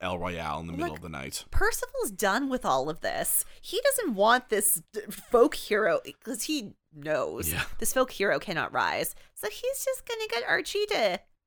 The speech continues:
Speaker 2: cut himself to death with a box cutter.
Speaker 1: Yep, and it,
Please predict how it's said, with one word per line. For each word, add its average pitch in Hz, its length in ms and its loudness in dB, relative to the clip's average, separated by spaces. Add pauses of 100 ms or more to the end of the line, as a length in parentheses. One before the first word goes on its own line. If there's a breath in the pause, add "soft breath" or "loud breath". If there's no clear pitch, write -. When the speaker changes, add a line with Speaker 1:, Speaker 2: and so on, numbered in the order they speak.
(260)
Speaker 2:
cut 302 160 4
himself 277 380 2
to 330 100 -2
death 220 260 8
with 220 120 2
a - 20 -2
box - 260 2
cutter. 170 440 0
Speaker 1:
Yep, 196 260 4
and 185 320 -2
it, 131 140 -14